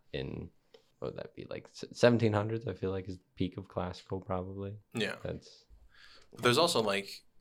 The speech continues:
Speaker 2: talking about technology, not even just, like, the instruments available and the recording
Speaker 1: Mm-hmm.
Speaker 2: available, but also the distribution.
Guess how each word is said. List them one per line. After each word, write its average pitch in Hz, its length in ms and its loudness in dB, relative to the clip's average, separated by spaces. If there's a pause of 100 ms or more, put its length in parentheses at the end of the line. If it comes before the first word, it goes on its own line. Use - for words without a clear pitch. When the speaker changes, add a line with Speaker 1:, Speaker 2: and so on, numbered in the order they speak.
(500)
Speaker 2:
talking 123 180 2
about 98 160 4
technology, 113 600 4
not 113 240 6
even 107 540 0
just, 107 260 2
like, - 340 -2 (420)
the 110 160 6
instruments 131 440 2
available 104 480 2
and 104 120 -4
the 101 60 -4
recording 160 680 2
Speaker 1:
Mm-hmm. - 100 -4
Speaker 2:
available, 101 460 0
but 131 100 8
also 143 220 6
the - 120 -8
distribution. - 760 -2